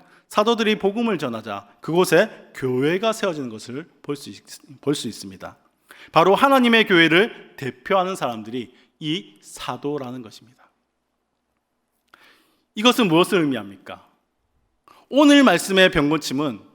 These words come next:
단순한 병고침이 아니라, 그리고 베드로와 요한의 병고침이 아니라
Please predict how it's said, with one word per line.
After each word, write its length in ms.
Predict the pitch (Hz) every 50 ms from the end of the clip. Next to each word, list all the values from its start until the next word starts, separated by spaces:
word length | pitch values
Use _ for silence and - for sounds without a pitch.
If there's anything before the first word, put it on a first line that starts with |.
| _ _ _ _ _ _ _ _
단순한 800 | - 147 147 147 160 156 - - 202 202 190 190 185 190 190 185 - - _ _ _
병고침이 840 | - - 156 135 135 139 147 180 185 180 - - - 190 180 190 196
아니라, 420 | 143 - 107 101 98 110 98 - _ _ _ _ _ _ _ _ _ _
그리고 320 | - - 202 202 202 214 208
베드로와 800 | 202 185 175 202 220 220 214 202 196 233 277 294 - - - - 135
요한의 880 | 143 151 156 180 220 233 226 220 214 208 208 208 208 202 208 - - -
병고침이 600 | - 135 135 135 135 165 170 - - 208 190 156
아니라 380 | 110 107 98 95 95 92 90